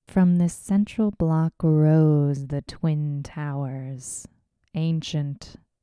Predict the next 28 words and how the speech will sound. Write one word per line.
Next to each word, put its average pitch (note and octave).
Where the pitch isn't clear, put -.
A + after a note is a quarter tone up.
crenellated, D#3+
and D#3+
pierced D#3
with D3+
many D3+
loopholes. C#3+
To G3+
right G#3+
and F3
left F3+
of D#3
the D#3+
turrets D#3
were D#3+
more D#3
modern D3+
wings C#3+
of E3
black E3
granite. C#3+
A E3+
dull D3+
light D3
shone D3
through D3
heavy D3
mullioned D3+
windows, D3